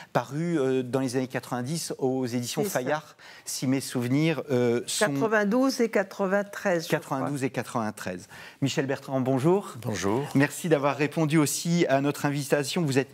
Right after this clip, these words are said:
Speaker 1: historien à l'université de, de Toulouse.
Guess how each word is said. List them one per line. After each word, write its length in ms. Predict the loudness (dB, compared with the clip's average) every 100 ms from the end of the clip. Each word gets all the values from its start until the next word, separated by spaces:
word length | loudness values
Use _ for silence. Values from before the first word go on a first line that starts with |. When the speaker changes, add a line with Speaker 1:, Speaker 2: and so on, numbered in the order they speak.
| -4
Speaker 1:
historien 520 | -2 -2 -2 -2 -2
à 80 | 0
l'université 680 | 2 0 -2 -8 0 0
de, 220 | 4 2 0 -6 -8 2
de 160 | 2
Toulouse. 800 | 2 -2 0 4 6 6 4 2